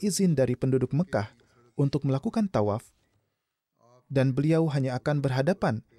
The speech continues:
jika penduduk Mekah sendiri yang memulai peperangan. Oleh karena itu, meskipun jalan menuju Mekah telah terbuka, beliau memutuskan untuk berkemah di Hudaybiyah. Dalam Bukhari diriwayatkan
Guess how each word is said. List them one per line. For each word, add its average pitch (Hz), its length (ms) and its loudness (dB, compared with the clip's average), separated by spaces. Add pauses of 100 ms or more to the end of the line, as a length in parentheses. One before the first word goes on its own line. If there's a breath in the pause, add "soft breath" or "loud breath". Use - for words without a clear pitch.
(220)
jika 139 240 -2
penduduk 131 400 0
Mekah 143 320 -4
sendiri 175 400 0
yang 123 160 0
memulai 196 400 0
peperangan. 104 560 -2 (560)
Oleh 185 240 2
karena 131 240 0
itu, 107 400 -6 (800)
meskipun 165 560 0
jalan 135 320 2
menuju 131 320 0
Mekah 139 400 -4 (240)
telah 123 240 0
terbuka, 123 560 -2 (160)
beliau 135 320 2
memutuskan 143 640 0
untuk 135 240 -6
berkemah 139 480 -2
di 123 160 -2
Hudaybiyah. 120 560 -2 (1040)
Dalam 147 320 2
Bukhari 127 480 -2
diriwayatkan 143 720 0